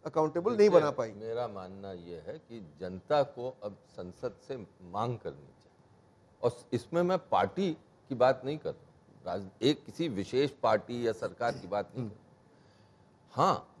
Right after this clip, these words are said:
Speaker 2: भारत की जनता ये मांग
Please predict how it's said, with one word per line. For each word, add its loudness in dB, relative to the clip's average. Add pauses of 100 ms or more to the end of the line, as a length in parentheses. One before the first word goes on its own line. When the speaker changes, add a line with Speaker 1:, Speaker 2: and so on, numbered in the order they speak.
(220)
Speaker 2:
भारत 8
की -6
जनता 0 (460)
ये 0
मांग 0